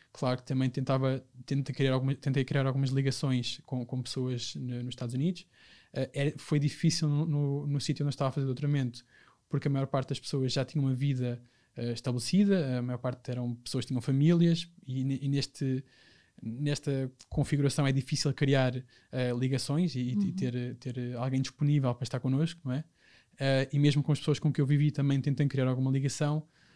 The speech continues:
Speaker 1: eh, mas de facto houve algum choque cultural que foi difícil de ultrapassar e que fez com que eu não conseguisse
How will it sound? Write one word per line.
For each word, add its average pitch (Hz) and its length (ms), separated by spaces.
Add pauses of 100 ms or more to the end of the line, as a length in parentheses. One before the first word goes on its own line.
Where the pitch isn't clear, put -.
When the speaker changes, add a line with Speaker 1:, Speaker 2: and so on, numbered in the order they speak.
(140)
Speaker 1:
eh, 131 120
mas 143 180
de - 60
facto - 380
houve 143 200
algum 143 220
choque - 340
cultural 143 380
que - 80
foi 139 100
difícil 143 380
de 135 40
ultrapassar 131 680 (420)
e 131 100
que 123 480 (120)
fez 135 240
com 135 160
que 135 440
eu 131 80
não 127 100
conseguisse 127 720